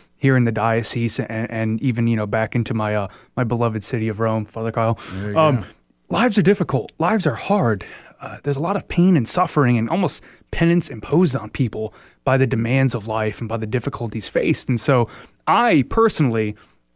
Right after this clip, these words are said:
Speaker 1: this is coming from me as a, as a priest especially, is I like to focus on making it a time of joy 'cause, you know, once again, it's, it's one of the only moments where we have an extended period of anticipation and joy and happiness. And so for me,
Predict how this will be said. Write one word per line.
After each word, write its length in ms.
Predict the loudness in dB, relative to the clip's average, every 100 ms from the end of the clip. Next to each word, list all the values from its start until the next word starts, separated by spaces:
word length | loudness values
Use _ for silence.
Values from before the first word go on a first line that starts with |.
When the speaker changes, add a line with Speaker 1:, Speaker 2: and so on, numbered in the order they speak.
| _
Speaker 1:
this 260 | -10 0 2
is 60 | 4
coming 220 | 4 4
from 200 | 4 4
me 180 | 4 4
as 140 | 0
a, 80 | -6 -8
as 140 | -8
a 60 | -4
priest 300 | 0 0 0
especially, 520 | -2 -2 -2 -2 0
is 160 | -2 -8 -20 _ _ -4
I 60 |
like 140 | -2 -2
to 80 |
focus 340 | 0 0 0 2
on 160 | 4
making 260 | 2 4 2
it 80 | 2
a 40 |
time 260 | 0 0 0
of 100 | 0
joy 400 | -2 -2 -2 -6 -6
'cause, 220 | -6 -2
you 100 | -2
know, 220 | -2 -4 -10 -20 _
once 160 | -4 -2
again, 220 | -2 -2
it's, 140 | -4 -10
it's 180 | -10 -4
one 80 |
of 60 | -2
the 200 | -4 -8 -18 _ -20 -4
only 220 | 2 4
moments 460 | 4 4 2 0 -2
where 80 | -6
we 80 |
have 220 | -4 -2 -2
an 60 |
extended 480 | -4 -4 0 2 2
period 220 | 0 0
of 80 | 0
anticipation 720 | -2 -6 -10 -10 -10 -8 -4 -4
and 120 | -4
joy 380 | -4 0 0 -2
and 80 | -4
happiness. 580 | -6 -2 -2 -2 -6 -12 -20 _ _ _
And 120 | -2
so 140 | 4 2
for 160 | 4 4
me, 340 | 4 4